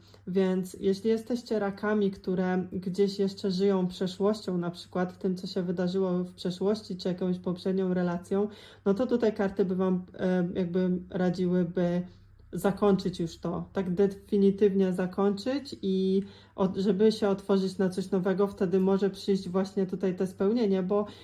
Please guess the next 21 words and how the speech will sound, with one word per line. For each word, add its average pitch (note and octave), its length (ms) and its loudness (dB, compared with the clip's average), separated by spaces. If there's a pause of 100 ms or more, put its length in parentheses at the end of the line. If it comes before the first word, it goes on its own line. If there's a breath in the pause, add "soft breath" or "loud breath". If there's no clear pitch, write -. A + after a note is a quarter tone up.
(220 loud breath)
jest B3+ 220 2
tutaj G#3+ 240 2
szansa G#3+ 360 0
właśnie, G#3 300 0
no G#3 80 2
macie G#3 240 0
kartę G3+ 300 0
gwiazdy, G3+ 400 2
spełnienie G3 500 4
marzeń G3+ 360 2
i F#3+ 60 4
macie F#3+ 240 0
królową G3 460 2
buław, G#3 360 2
czyli G3 320 2 (340 loud breath)
bardzo G3+ 320 2
taką G3 420 0
ognistą G3+ 600 2
energię G3 800 2
tego, F#3+ 300 2
że F#3 380 -2